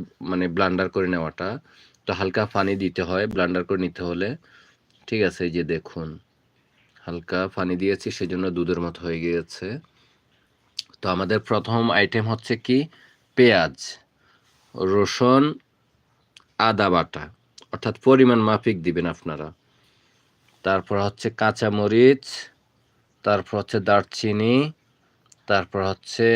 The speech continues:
আহ, তারা, তারপর হচ্ছে গোলমরিচ, লং, তারপর তেজপাতা,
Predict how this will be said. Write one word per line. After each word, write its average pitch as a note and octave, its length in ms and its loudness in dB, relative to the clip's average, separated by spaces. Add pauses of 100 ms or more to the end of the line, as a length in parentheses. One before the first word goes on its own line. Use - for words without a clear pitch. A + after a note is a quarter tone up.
(760)
আহ, F#2+ 640 0 (140)
তারা, A2 280 6 (2250)
তারপর G2+ 460 2
হচ্ছে G#2 480 -4 (460)
গোলমরিচ, G#2+ 840 0 (1300)
লং, F#2+ 720 0 (1900)
তারপর G2+ 280 -4
তেজপাতা, G2+ 800 -4